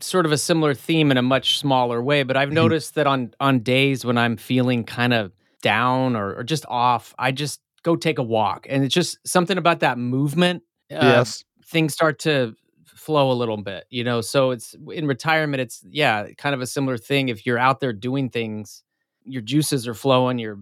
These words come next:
Speaker 1: maybe you're releasing endorphins. I don't know. I'm, I'm not a doctor, although I could become one later in life if I want, um, using that lady as
Speaker 2: <laughs>
Speaker 1: inspiration.
Speaker 2: That's right.
Speaker 1: <laughs>
Speaker 2: Uh,
Speaker 1: Right?
Speaker 2: I think
Speaker 1: Um,
Speaker 2: too, we all
Speaker 1: yeah.
Speaker 2: need that social element. You know,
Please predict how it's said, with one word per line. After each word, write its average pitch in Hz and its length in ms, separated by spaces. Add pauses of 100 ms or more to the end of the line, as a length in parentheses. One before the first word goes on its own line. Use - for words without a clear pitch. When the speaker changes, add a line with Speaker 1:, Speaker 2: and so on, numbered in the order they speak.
(140)
Speaker 1:
maybe 123 320
you're 113 180
releasing 113 420
endorphins. 113 540
I 117 120
don't 110 160
know. 101 100
I'm, 104 180
I'm 107 180
not 117 220 (420)
a 127 60
doctor, 143 400
although 123 280
I 120 140
could 135 260
become 131 320
one 120 160
later 117 220
in 110 100
life 113 240
if 104 160
I 104 80
want, 104 340 (160)
um, 95 220 (160)
using 110 280
that 104 180
lady 190 260
as 220 120
Speaker 2:
<laughs> 135 40
Speaker 1:
inspiration. 107 640
Speaker 2:
That's 160 220
right. 160 260 (560)
Speaker 1:
<laughs> 147 280
Speaker 2:
Uh, 175 60
Speaker 1:
Right? 156 320
Speaker 2:
I 160 160
think 240 160
Speaker 1:
Um, 110 60
Speaker 2:
too, 208 300 (100)
we 165 160
all 180 100
Speaker 1:
yeah. 214 140
Speaker 2:
need 185 200
that 135 200
social 165 520
element. 110 440 (240)
You 147 100
know, 139 220